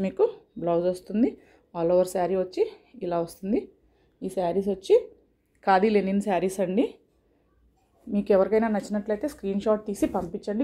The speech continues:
కొంతమంది స్క్రీన్ షాట్ తీసిన ఒక వన్ అవర్కి అలా వచ్చి అడుగుతున్నారండి శారీ, అవి అప్పటికే సేల్ అయిపోతున్నాయి. మీకు ఎవరికైనా నచ్చినట్లయితే నేను క్లాత్ గురించి అంతా ఎక్స్ప్లెయిన్ చేస్తున్నాను, మీకు ప్రైస్ డీటెయిల్స్ కూడా చెప్తున్నాను, కానీ మీకు నచ్చినట్లయితే వెంటనే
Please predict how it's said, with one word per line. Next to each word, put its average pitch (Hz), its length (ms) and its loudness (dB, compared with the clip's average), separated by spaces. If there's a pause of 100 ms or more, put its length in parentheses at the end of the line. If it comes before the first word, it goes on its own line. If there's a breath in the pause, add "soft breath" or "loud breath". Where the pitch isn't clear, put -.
కొంతమంది 233 420 4
స్క్రీన్ 226 280 0
షాట్ 226 260 4
తీసిన 226 280 0 (100)
ఒక 214 160 -4
వన్ 208 200 2
అవర్కి 233 240 4
అలా 208 140 6
వచ్చి 202 180 -2
అడుగుతున్నారండి 202 540 0
శారీ, 202 320 0
అవి 196 160 0
అప్పటికే 226 360 0
సేల్ 190 200 2
అయిపోతున్నాయి. 196 460 -2 (480 soft breath)
మీకు 190 240 -6
ఎవరికైనా 226 420 4
నచ్చినట్లయితే 208 500 -2
నేను 233 140 2
క్లాత్ 190 280 2
గురించి 214 260 2
అంతా 196 220 -2
ఎక్స్ప్లెయిన్ 214 340 0
చేస్తున్నాను, 208 520 2 (760 loud breath)
మీకు 254 180 2
ప్రైస్ 208 260 8
డీటెయిల్స్ 226 320 2
కూడా 214 160 -4
చెప్తున్నాను, 214 460 -2
కానీ 233 180 0 (340)
మీకు 240 220 4 (160)
నచ్చినట్లయితే 247 640 0
వెంటనే 254 300 4